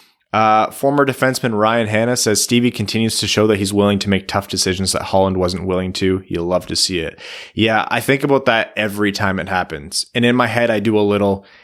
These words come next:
"Yeah, everyone who is complaining that we are too hard on Holland, here's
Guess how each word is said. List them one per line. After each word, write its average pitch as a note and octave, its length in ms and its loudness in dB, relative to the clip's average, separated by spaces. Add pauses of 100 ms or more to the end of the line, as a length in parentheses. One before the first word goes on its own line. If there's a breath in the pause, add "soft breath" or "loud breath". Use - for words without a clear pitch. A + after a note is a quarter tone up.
(160 loud breath)
"Yeah, F#2+ 360 2
everyone B2+ 340 2
who A#2 100 4
is A2+ 120 2
complaining G#2 600 0
that F#2+ 320 0
we G2 200 0
are F#2 80 2
too G2+ 180 0
hard F#2+ 220 2
on F2+ 100 -2
Holland, F2+ 440 0
here's G#2 680 0